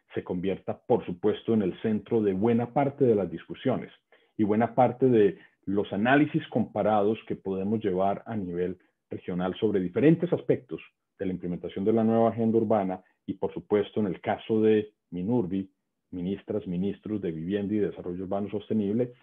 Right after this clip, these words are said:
mucho en temas y aspectos de vivienda. Termino diciendo que, eh, y estoy recogiendo elementos que fueron planteados esta mañana también en el marco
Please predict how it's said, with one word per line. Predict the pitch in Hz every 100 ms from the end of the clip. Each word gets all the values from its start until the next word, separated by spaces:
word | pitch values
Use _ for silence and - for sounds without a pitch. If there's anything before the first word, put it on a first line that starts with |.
| _ -
mucho | 127 123 - 113
en | 101 87
temas | - 101 101 107 -
y | 95
aspectos | - - - 101 92
de | 85
vivienda. | 80 90 90 80 -
Termino | 131 123 147 156
diciendo | 131 - 151 98 82 - _ _ _ _ _ _ _ -
que, | 101 101 - - _ _
eh, | - 98 127
y | 123
estoy | 120 127
recogiendo | 131 120 - 113 110 113 123 120 - _
elementos | 110 110 113 170 180 - - -
que | -
fueron | 104 110
planteados | 113 90 98 101 107
esta | 107 - 113
mañana | 95 107 120 127
también | 123 90 95
en | 107
el | 90
marco | 85 95 98 - 110